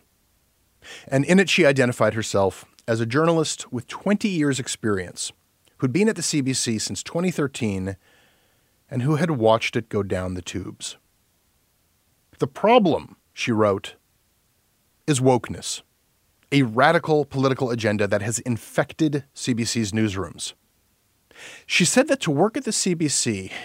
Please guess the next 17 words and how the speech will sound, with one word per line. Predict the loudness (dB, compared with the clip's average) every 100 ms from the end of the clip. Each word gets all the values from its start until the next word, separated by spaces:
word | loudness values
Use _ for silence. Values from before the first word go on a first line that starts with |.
| -10
is | -8
to, | -6
quote, | -2 2 4 2 _ -4
"abandon | -4 0 2 2 2 0 -2 -4 _
journalistic | 0 2 2 0 -4 -6
integrity." | -4 -2 -4 -6 -12 -18 _ _ _ _ -2
To | 4
work | 4 4
at | 2
the |
C | 2 0
B | 0
C | 0 0
is | -2
to | 0
become | -2 -2 0 2
less | 4 2 0